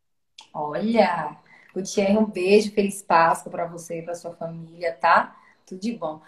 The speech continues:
Eu acho que é perseverar, assim, sabe? Não só na carreira artística. É, é, até voltando a falar, eu sempre uso, Alberto, a palestra,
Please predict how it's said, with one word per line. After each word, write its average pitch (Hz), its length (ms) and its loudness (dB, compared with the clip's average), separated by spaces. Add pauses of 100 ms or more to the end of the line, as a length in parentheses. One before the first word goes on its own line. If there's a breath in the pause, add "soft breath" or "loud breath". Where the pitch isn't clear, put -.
(140 soft breath)
Eu 226 120 4
acho 240 320 8
que 247 240 -2
é 240 120 0
perseverar, 233 640 -2
assim, - 320 -18
sabe? 196 360 -8 (240)
Não 220 220 -6
só 240 240 -4
na 240 100 -2
carreira 233 360 -4
artística. - 600 -14 (420)
É, 160 680 -8 (400)
é, 175 220 -2
até 208 280 2
voltando 208 420 -2
a 196 60 -8
falar, 226 380 -4
eu 196 60 -10
sempre 269 360 -8
uso, 226 200 -4
Alberto, 196 340 -6
a 196 60 0
palestra, 208 800 0